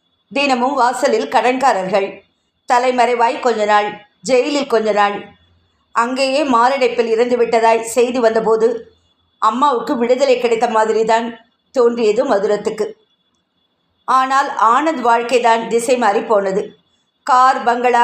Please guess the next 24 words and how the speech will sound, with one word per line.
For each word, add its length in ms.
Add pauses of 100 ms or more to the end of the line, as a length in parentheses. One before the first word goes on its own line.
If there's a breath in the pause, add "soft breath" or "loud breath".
(120)
கை 220
நிறைய 340
பணம் 300
என்று 260
பழகிய 440
அவனால் 340 (420 loud breath)
இல்லை 380
என்ற 220
வார்த்தையை 500 (140)
ஜீரணிக்க 500
முடியவில்லை. 500 (600)
வேண்டாத 560
பழக்கங்கள் 600
அவனை 300
பல 340
கெட்ட 320
செயல்கள் 420
செய்ய 340
தூண்டியது. 500 (640)
ஒரு 160
நாள் 280
வீட்டை 280
விட்டு 240
ஓடிவிட்டான். 640